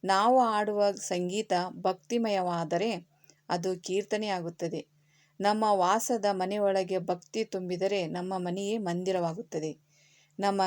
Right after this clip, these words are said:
ಕ್ರಿಯೆ ಭಕ್ತಿಪೂರಿತವಾದರೆ ನಮ್ಮ ಕಾರ್ಯಗಳು ಸೇವೆಯಾಗುತ್ತವೆ.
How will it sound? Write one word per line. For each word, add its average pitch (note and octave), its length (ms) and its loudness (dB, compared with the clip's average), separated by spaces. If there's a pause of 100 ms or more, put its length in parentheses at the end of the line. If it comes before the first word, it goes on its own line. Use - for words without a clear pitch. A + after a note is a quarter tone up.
(200)
ಕ್ರಿಯೆ A3 540 2
ಭಕ್ತಿಪೂರಿತವಾದರೆ G3 1500 -2 (340)
ನಮ್ಮ F#3 220 -2
ಕಾರ್ಯಗಳು G#3+ 800 0 (520)
ಸೇವೆಯಾಗುತ್ತವೆ. G3 1040 2